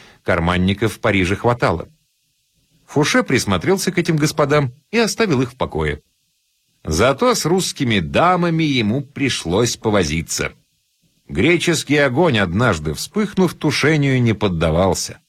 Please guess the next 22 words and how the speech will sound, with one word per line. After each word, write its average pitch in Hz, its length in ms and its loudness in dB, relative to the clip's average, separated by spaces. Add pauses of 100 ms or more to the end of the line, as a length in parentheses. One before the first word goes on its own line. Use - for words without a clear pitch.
(840)
Вчера, 240 360 0
допустим, 107 540 -2
она 180 160 2
приехала 127 420 0
в - 60 -4
Париж, 104 420 -2 (180)
сегодня 160 420 2
обедает 98 420 0
у 110 60 -2
Толейрана, 98 600 2 (200)
ужинает 120 440 2
в - 40 -8
Мальмезоне, 92 640 0
завтра 139 400 0
разводится 104 560 2
с - 80 -6
мужем, 226 380 2 (160)
ее 104 200 4
уже 87 160 2
видели 82 260 0
с - 120 -4
Мюратом, 78 540 0